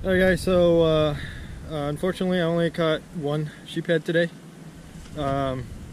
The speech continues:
and, uh, it's about sixteen, sixteen and a half inches. Um, yeah, so, uh, sixteen and a half,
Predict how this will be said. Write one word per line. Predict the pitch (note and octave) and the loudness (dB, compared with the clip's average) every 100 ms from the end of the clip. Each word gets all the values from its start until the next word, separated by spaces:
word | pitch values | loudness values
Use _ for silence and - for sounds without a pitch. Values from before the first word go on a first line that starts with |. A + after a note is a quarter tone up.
| - - - | -14 -12 -8
and, | C#3+ C#3+ C3+ | -4 -4 -2
uh, | C3+ C3+ C3 | -2 0 0
it's | C#3+ D3 E3+ | -2 0 0
about | D3+ D#3 D3+ - - | 2 2 2 -2 0
sixteen, | - F#3 - F#3+ F3+ F3 F3 E3 - - - - | 2 2 4 8 8 8 6 4 4 4 4 4
sixteen | F3+ E3+ F3 E3 | 4 2 4 6
and | D#3 | 6
a | C#3+ | 6
half | C#3 D#3 - | 6 6 6
inches. | D#3+ - - - - - - - - - - - - - | 6 8 6 6 4 2 -4 -4 -4 2 2 2 -2 -2
Um, | C#3+ C3+ C3 B2 A#2+ - - - - - - - - - - - - - - - - - - - - - - - - - - - - - - - - | 0 2 4 2 0 2 2 2 -4 -4 -4 -4 -4 -4 -4 -4 -2 4 6 4 4 2 4 4 4 -2 -4 -2 -2 -2 -4 2 4 4 0 -4 4
yeah, | G#3 F3 D3 C#3 | 8 10 10 8
so, | - E3+ D3 C#3+ | 8 8 8 8
uh, | C#3 C3+ C3 B2+ - - - - - - - - - - - - - - - - - - - - - - - - - - - - - - - - - - - - - - - - - - - - - - - | 10 10 8 4 -2 -4 -4 -4 -4 -6 -6 -6 -6 -6 -6 -6 -6 -6 -6 -6 -8 -8 -8 -10 -10 -12 -12 -12 -12 -12 -14 -14 -16 -16 -18 -18 -18 -18 -18 -18 -16 -16 -16 -18 -18 -18 -16 -16 -16 -16 -6
sixteen | - G#3+ - G3+ F#3 | 6 6 10 10 10
and | D#3+ | 10
a | D#3 | 8
half, | E3 F#3 F3+ - | 8 8 4 -8